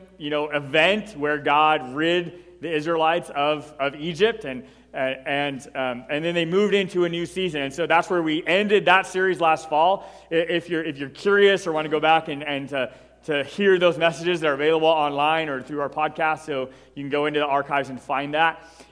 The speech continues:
Um, but today we're gonna pick up right where we left off, uh, last fall and in that series, um, with, with this kind of next phase of not just Israel's history, but also the next phase of Moses' leadership.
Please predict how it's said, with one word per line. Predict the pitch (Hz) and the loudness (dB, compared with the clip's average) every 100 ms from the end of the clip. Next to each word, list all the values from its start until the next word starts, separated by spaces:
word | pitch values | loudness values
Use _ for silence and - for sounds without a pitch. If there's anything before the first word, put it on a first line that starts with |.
| - | -6
Um, | 151 151 | -2 2
but | 175 | 2
today | 175 170 214 226 | 2 4 6 8
we're | 190 | 6
gonna | 185 175 | 2 2
pick | 208 202 | 4 4
up | 180 | 4
right | 156 190 208 | 6 6 6
where | 185 | 2
we | 185 | 2
left | 175 180 175 | 4 4 4
off, | 180 143 117 - | 6 6 2 -6
uh, | 143 143 | -6 0
last | 139 143 - | 0 0 0
fall | 190 165 123 147 - 156 | 2 4 2 -2 -8 -8
and | 131 131 | -8 -8
in | 143 131 | -8 -4
that | 127 131 | -6 -6
series, | 180 143 170 226 - - _ _ _ - | -4 -2 -4 -8 -16 -20 _ _ _ 0
um, | 143 147 170 | 2 2 0
with, | 165 165 - - - - | 2 2 2 -16 -20 -4
with | 170 175 | -2 2
this | 208 208 | 2 2
kind | 214 220 | 4 4
of | 202 | 4
next | 180 208 - - | 4 2 2 -14
phase | 170 - 208 185 180 202 185 | -6 0 2 4 2 0 2
of | 165 160 147 - 180 | 2 2 -6 -14 0
not | 185 226 | 4 4
just | 214 202 | 2 0
Israel's | 202 185 156 - | 2 2 0 0
history, | 254 196 180 170 | 0 0 0 2
but | 165 | 4
also | 190 233 - 175 160 - - | 6 4 4 4 4 0 -8
the | 180 | 0
next | 196 - | 0 4
phase | 214 214 175 | 6 6 4
of | 170 165 | 0 4
Moses' | 175 196 180 151 143 | 6 6 2 -10 -6
leadership. | 151 220 139 120 | -2 -2 -4 -10